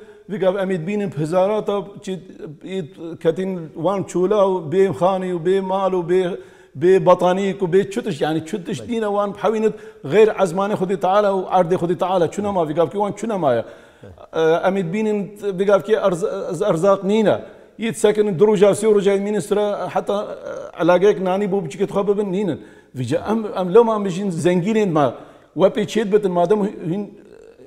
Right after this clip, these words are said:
Speaker 1: ش-، وشونه بتوین بل-، چند ش-، شرایط گلوان بکن. مال خو هرن جهادی بکن.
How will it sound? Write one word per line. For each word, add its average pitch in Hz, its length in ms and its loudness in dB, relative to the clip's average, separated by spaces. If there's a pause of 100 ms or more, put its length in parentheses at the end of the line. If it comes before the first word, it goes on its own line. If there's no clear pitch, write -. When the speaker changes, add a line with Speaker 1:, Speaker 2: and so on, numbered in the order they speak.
(160)
Speaker 1:
ش-، - 220 -18
وشونه 180 360 4
بتوین 226 360 2
بل-، 185 380 -6
چند 190 460 2
ش-، 139 240 -10
شرایط 185 360 2
گلوان 156 300 6
بکن. 135 280 -2 (440)
مال 240 260 4
خو 254 120 0
هرن 240 200 0
جهادی 208 320 -2
بکن. 170 300 -6